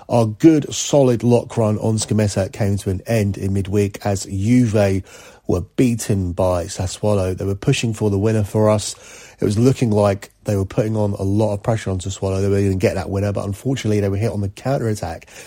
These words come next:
And in the ninety-fourth minute, Juve were handed their second home defeat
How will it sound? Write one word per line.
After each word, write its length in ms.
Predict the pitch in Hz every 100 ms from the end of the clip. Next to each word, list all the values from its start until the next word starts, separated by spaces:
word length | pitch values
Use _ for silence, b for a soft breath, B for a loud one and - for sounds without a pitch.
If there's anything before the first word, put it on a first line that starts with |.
| B B
And 160 | 104
in 100 | 107
the 60 | 104
ninety-fourth 640 | 110 123 117 - 104 95
minute, 240 | 113 101 -
Juve 440 | 104 120 110 98
were 120 | 92
handed 400 | 90 107 98 95
their 100 | 92
second 920 | 92 - - - 135 - - 95 90 - B B B B
home 340 | - 117 107
defeat 460 | 98 101 113 98